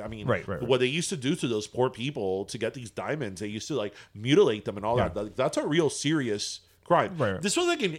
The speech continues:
Speaker 1: eighteen.
Speaker 2: Right. So statistically speaking, it's probably a blood
Speaker 1: Right.
Speaker 2: diamond.
Speaker 1: But they'd have no direct evidence that it was.
Speaker 2: Okay.
Speaker 1: Although, again, in that time, many diamonds were harvested in
Speaker 2: That
Speaker 1: that
Speaker 2: likelihood,
Speaker 1: way,
Speaker 2: right, right.
Speaker 1: right? So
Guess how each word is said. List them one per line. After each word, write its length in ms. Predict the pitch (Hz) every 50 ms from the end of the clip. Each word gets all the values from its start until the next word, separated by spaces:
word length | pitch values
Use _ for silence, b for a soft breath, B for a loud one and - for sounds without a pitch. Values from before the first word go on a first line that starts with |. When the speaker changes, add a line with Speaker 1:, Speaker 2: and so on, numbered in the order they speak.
| - _ -
Speaker 1:
eighteen. 840 | 180 196 208 - _ - - 202 202 202 196 190 185 180 165 143 - B 180 185 233 214 B
Speaker 2:
Right. 260 | 233 226 226 185 170
So 140 | - - 190
statistically 640 | - - 196 - - 269 - - 302 269 254 226
speaking, 640 | - - 226 214 190 202 202 196 190 190 185 180 160 - _ -
it's 260 | 196 180 160 - - - -
probably 880 | - - 160 156 156 151 151 151 143 143 143 131 143 127 131 135 131
a 80 | 127 117
blood 320 | 110 117 117 110 113 113
Speaker 1:
Right. 120 | 135 120 110
Speaker 2:
diamond. 200 | 101 92 82 -
Speaker 1:
But 140 | 196 196 202
they'd 160 | 202 214 208
have 260 | - 233 240 233 214
no 420 | 208 190 185 202 214 226 247 - - 147
direct 380 | 143 170 170 170 170 165 -
evidence 400 | 147 160 147 160 156 156 147 -
that 100 | 151 127
it 80 | 117 110
was. 640 | 107 104 104 110 101 87 - - - - - - -
Speaker 2:
Okay. 100 | 120 - -
Speaker 1:
Although, 400 | 156 165 165 165 151 147 147 - -
again, 280 | 139 143 139 156 139 139 139
in 260 | 160 170 175 175 170
that 280 | 165 165 151 143 - -
time, 600 | - 185 185 175 143 120 107 104 110 147 175 185 - _ b b b b b
many 240 | 123 147 143 147 147
diamonds 380 | 143 143 135 135 131 123 -
were 140 | 123 131 127
harvested 420 | 120 117 110 107 110 - - 117
in 60 | - 95
Speaker 2:
That 60 | 139
Speaker 1:
that 80 | 139 147
Speaker 2:
likelihood, 440 | 135 123 - 110 92 82 87 80 80
Speaker 1:
way, 120 | 82 76
Speaker 2:
right, 80 | 73 101
right. 100 | 92 90
Speaker 1:
right? 100 | 104 - B B B B
So 520 | B - 208 202 196 196 196 185 - -